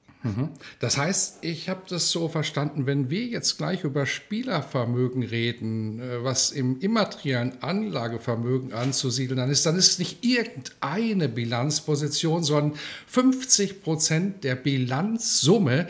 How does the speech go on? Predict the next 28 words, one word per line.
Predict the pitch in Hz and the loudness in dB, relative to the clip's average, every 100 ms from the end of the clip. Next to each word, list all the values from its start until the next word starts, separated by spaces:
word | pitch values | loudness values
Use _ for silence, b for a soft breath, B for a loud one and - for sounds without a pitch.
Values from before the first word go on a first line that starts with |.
| B B B | B B B
hängen | 151 175 180 | 2 2 0
davon | 151 143 143 120 | 0 -2 0 -2
ab. | 131 - | -2 -2
Und | 165 131 | -2 0
daher | 127 165 170 | 0 0 0
ist | 180 151 | 2 2
es | 151 | 2
natürlich | 156 147 - 170 170 - - | 2 0 0 0 0 -2 0
auch, | 135 127 - B B B | 2 2 0 B B B
ja, | - 120 - | -2 -2 -2
entscheidend, | 120 - 214 233 - 92 - | -2 0 2 0 -2 -6 -2
ist | 131 135 | 0 2
es, | 131 127 - | 4 4 4
äh, | 127 123 127 | 4 0 0
extrem | 127 127 - - - - 175 208 214 196 160 | -4 2 4 4 -2 -4 0 0 2 0 0
wichtig, | 170 180 - 131 - - | -2 -4 -2 -2 -2 -6
darüber | 139 135 170 185 175 156 | -2 0 0 0 2 2
nachzudenken | 143 127 147 - 175 156 165 - | 2 0 -2 0 0 0 -2 0
und | 131 123 | 2 0
hier | - 156 190 170 | 0 2 2 2
auch | 165 156 120 | 0 0 -2
einen, | 143 160 165 B B B | 0 0 -2 B B B
ja, | - 180 120 | -2 0 0
den | 110 135 139 131 | 2 2 2 -2
tatsächlichen | - 135 - 185 185 160 - 170 151 | -2 0 2 2 0 -6 -2 -2 -2
Verhältnissen | 156 131 120 147 165 - 165 151 - 165 156 B B B | 0 0 2 0 -2 -4 0 2 4 2 -2 B B B
angemessene | 113 131 185 175 160 160 156 180 151 | -2 2 2 2 2 2 2 2 2
Bewertung, | 147 143 107 117 131 | 2 0 0 0 0